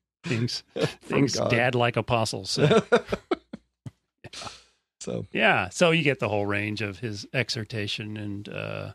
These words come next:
Speaker 1: um, and they need a, encouragement. I mean, uh, well, as I've read more about the Thessalonians, um, they, s-, I went back, I think I thought I had read Acts seventeen. Maybe I was just recalling it from memory, but they,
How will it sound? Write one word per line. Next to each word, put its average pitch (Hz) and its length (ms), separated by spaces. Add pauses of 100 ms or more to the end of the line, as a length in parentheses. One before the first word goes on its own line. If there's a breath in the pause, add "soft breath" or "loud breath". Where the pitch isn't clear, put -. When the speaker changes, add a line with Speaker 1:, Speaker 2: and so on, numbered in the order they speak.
(560)
Speaker 1:
um, 101 760 (540)
and 180 160
they 226 80
need 285 240
a, 151 320
encouragement. 170 760
I 135 60
mean, 160 240
uh, 143 240
well, 156 240
as 170 180
I've 139 200
read 160 160
more 190 160
about 151 320
the 143 100
Thessalonians, 139 1000 (840)
um, 123 600 (180)
they, 110 320
s-, - 320
I 143 80
went 175 180
back, 190 300
I 254 60
think - 180
I 233 80
thought 226 260
I 285 100
had 147 220
read 127 420 (260)
Acts 123 280
seventeen. 123 840
Maybe 143 200
I - 20
was 247 80
just - 240
recalling 131 420
it 127 60
from 113 160
memory, 156 200
but 110 180
they, 175 260